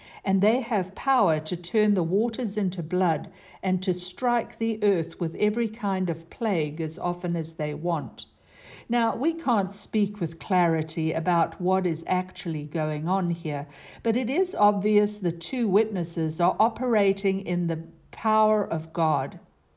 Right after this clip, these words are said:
are operating in the power of God under his divine protection, and no one can harm them. Some believe that they're the Old Testament figures of Elijah and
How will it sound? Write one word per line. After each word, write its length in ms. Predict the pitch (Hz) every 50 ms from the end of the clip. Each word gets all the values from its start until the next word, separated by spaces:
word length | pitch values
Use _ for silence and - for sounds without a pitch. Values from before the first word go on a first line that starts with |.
| _ _ _ _ - _ _ _ - - - -
are 140 | 208 208 -
operating 800 | - 226 - - - 247 226 180 160 160 151 160 - 156 156 156
in 180 | 160 - 175 170
the 60 | 170
power 460 | 170 - - - 208 208 214 214 220
of 180 | 208 196 208 -
God 360 | 165 151 147 143 147 147 - -
under 240 | 185 190 196 180 190
his 360 | 185 185 220 233 233 196 -
divine 500 | - 190 160 170 165 165 165 165 170 170
protection, 800 | 165 - 165 170 - - 196 - - - - - 139 120 - - - - - - -
and 220 | - - 190 180 180
no 180 | 202 220 226
one 320 | 220 190 160 139 139 131 147
can 200 | - - 156 151
harm 400 | 147 156 170 160 156 156 160 151
them. 260 | 131 127 - - - - _ - - - - - - - -
Some 540 | - - - 320 320 240 180 170 185 208 202
believe 460 | 190 220 214 214 208 220 226 220 220
that 240 | - 214 208 202 175
they're 220 | 196 214 220 226 220
the 200 | 226 233 220 -
Old 360 | - 220 240 262 254 - -
Testament 600 | - 226 202 190 - - - 202 190 185 180 -
figures 540 | - - - 170 160 160 156 151 147 143 -
of 100 | 165 160
Elijah 800 | 170 165 165 165 175 180 190 196 208 208 208 208 - 202 190 -
and 240 | - 170 165 160 160